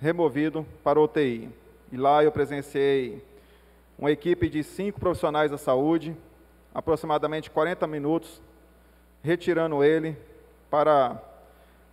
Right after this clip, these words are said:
levar para, para uma U T I. E, infelizmente,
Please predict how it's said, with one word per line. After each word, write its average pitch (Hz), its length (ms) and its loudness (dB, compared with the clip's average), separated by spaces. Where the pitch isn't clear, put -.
levar 147 380 4
para, 143 400 0
para - 280 -8
uma 143 100 2
U 143 80 2
T 139 160 0
I. 160 240 -2
E, 139 720 -2
infelizmente, 147 1120 -4